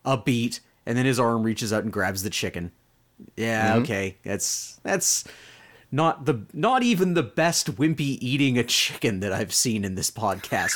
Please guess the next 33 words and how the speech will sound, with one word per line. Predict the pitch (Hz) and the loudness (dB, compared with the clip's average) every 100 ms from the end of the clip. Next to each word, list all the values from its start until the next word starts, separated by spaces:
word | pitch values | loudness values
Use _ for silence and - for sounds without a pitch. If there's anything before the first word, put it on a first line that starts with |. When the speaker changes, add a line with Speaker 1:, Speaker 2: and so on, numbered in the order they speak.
| 932 | -2
Speaker 1:
but | 262 123 - 147 | -2 -2 -2 -2
it's, | 117 - - | 0 -2 0
uh, | 117 120 - 104 - | 0 0 -4 -8 -8
Speaker 2:
<laughs> | - - - | -16 -14 -2
Speaker 1:
you | |
know, | 127 | 2
you | 120 120 | 4 2
take | 143 151 | 2 0
what | 139 - | 0 0
you | 113 | -2
can | 110 | 0
get | 113 101 | 2 2
here. | 95 92 101 - _ _ _ _ _ _ _ - - - 131 | 0 -2 -4 -8 _ _ _ _ _ _ _ -18 -16 -12 -6
Speaker 2:
All | 120 | 0
Speaker 1:
Um, | 139 143 113 | 2 0 0
Speaker 2:
right. | 160 - - _ | -2 -4 -18 _
Speaker 1:
and | 185 202 | -2 0
then | 208 | 2
Olive | 180 180 185 156 | 2 2 2 2
Oyl. | 131 135 127 | 2 2 2
I | 135 156 | 2 2
also | 151 143 | 2 0
got | 127 123 | 0 0
a | |
chuckle | 117 131 120 117 | 0 -2 -2 -2
out | |
of | 113 | 0
Olive | 113 113 113 | 0 2 0
Oyl | 113 107 | 0 -2
hiding | - 113 110 113 | -2 -2 0 -2
behind | 98 107 107 | -2 -2 -2
a | 104 | -2
lamp, | 92 90 92 85 - | -4 -4 -4 -6 -12